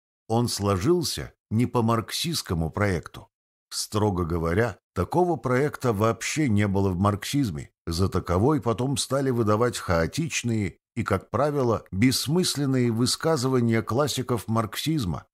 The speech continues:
которые они наверняка воздержались бы делать, если бы всерьез верили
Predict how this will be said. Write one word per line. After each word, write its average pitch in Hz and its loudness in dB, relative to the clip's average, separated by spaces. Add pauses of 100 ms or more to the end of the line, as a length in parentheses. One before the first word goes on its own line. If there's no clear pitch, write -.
(120)
которые 104 4
они 107 2
наверняка 120 6
воздержались 123 2
бы 87 2
делать, 147 0
если 135 2
бы 127 0
всерьез 139 2
верили 127 2